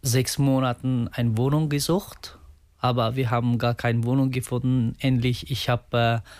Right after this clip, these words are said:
äh, jemanden aus Schleswig-Holstein, als ich, äh, unter achtzehn war, äh, so, äh, getroffen und ich hab mein Problem erzählt, dass ich zur Schule gehe und ich kann nicht in diese, wo, in Camp weiter lernen und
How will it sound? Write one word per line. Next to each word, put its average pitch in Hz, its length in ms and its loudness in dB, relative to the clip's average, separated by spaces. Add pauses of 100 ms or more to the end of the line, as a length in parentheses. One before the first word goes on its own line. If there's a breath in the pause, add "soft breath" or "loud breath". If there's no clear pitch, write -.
(440 loud breath)
äh, 123 240 2
jemanden 123 680 2
aus 123 340 -2
Schleswig-Holstein, 117 1400 -2 (120)
als 127 300 -2
ich, - 320 -4
äh, 113 280 2 (240)
unter 139 300 -2
achtzehn 123 400 -2
war, 110 240 0 (580 loud breath)
äh, 117 280 2
so, 123 400 0 (280)
äh, 123 380 0 (180)
getroffen 139 680 -2 (140)
und 123 140 -2
ich - 200 -2
hab 127 160 -2
mein 123 240 2
Problem 120 440 0
erzählt, 123 520 0 (580 loud breath)
dass 113 220 -2
ich 120 320 -2
zur - 200 -2
Schule 131 360 2
gehe 123 300 0
und 117 260 -2
ich - 160 -6
kann 117 220 0
nicht 117 280 -2
in 113 220 2
diese, 113 480 0
wo, 117 280 -2
in 123 420 0
Camp 123 400 -2
weiter 117 340 -2
lernen 127 480 2
und 113 360 0